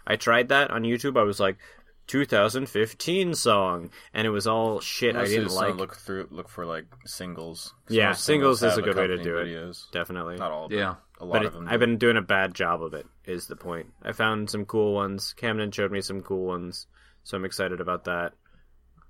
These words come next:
Speaker 1: Um, yeah, nothing, nothing standout as of now, though.
Speaker 3: Okay.
Speaker 1: Yeah.
Speaker 3: I have, I've been super, super busy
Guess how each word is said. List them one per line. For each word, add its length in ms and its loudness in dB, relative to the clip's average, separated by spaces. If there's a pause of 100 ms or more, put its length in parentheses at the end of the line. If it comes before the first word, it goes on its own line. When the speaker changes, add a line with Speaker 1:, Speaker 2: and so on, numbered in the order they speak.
(140)
Speaker 1:
Um, 520 -2 (1040)
yeah, 260 0
nothing, 460 2
nothing 520 2
standout 720 0 (100)
as 180 -2
of 100 -8
now, 280 -4
though. 260 -8 (500)
Speaker 3:
Okay. 360 -2 (220)
Speaker 1:
Yeah. 200 -4 (1300)
Speaker 3:
I 360 8
have, 600 6 (1700)
I've 180 -2
been 160 -4
super, 800 -2
super 420 -6
busy 500 -6